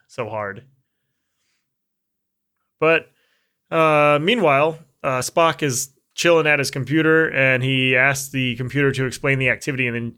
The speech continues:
in the engineering section. And the computer says that a security research is in progress, and it's being led by Kirk and Scotty. And he, Spock asks the computer what the research is, but the program is classified, so the computer cannot tell him.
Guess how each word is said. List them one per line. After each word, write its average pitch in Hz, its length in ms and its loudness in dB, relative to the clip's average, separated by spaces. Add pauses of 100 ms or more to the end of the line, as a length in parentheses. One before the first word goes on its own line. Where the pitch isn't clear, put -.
in 135 100 -4
the 131 120 0
engineering 135 440 -2
section. 139 460 -4 (420)
And 127 80 -4
the 120 40 -4
computer 147 320 0
says 139 240 0
that 131 60 -4
a 120 40 -6
security 156 600 -2
research 131 500 -4
is 127 200 -6
in 120 120 -6
progress, 127 520 -4
and 131 60 -8
it's 113 100 -12
being 127 220 -4
led 120 180 -2
by 113 140 -2
Kirk 117 280 -8
and 117 80 -12
Scotty. 143 460 0 (440)
And 123 240 -2
he, 131 120 0 (380)
Spock 135 340 -2
asks 131 160 0
the 131 80 -8
computer 123 280 -8
what 120 120 -4
the 113 60 -10
research 127 380 -6
is, 165 240 0
but 143 220 -2
the 139 100 -6
program 139 360 -2
is 120 100 -6
classified, 127 640 -2
so 123 220 -4
the 117 120 -10
computer 117 320 -10
cannot 120 320 -6
tell 156 220 -2
him. 104 220 -10